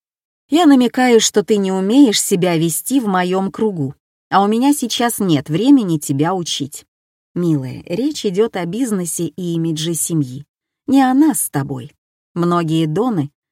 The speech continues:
это ортодоксальные мафиози. Они живут немного в других реалиях,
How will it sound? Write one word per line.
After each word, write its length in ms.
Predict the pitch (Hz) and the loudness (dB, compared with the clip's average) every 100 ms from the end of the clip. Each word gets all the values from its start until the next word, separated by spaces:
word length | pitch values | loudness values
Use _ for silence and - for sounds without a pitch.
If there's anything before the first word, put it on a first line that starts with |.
| _ | _
это 300 | - 208 202 | -6 -4 -2
ортодоксальные 1120 | 180 190 180 - 175 165 - - 254 233 220 190 | -4 -4 -6 -4 -2 -2 -4 -4 -2 -2 -2 -2
мафиози. 720 | 190 180 208 214 196 139 139 _ _ _ _ - | -6 -4 -2 -2 -2 -6 -10 _ _ _ _ -4
Они 280 | 285 285 277 | 4 6 6
живут 360 | 233 226 226 208 | 4 2 0 -2
немного 580 | 196 196 202 208 190 | -4 -2 0 2 0
в 60 | 180 | -2
других 420 | 185 185 185 190 | -2 -2 -4 -4
реалиях, 600 | 202 240 254 160 131 143 | -2 -2 -2 -4 -6 -10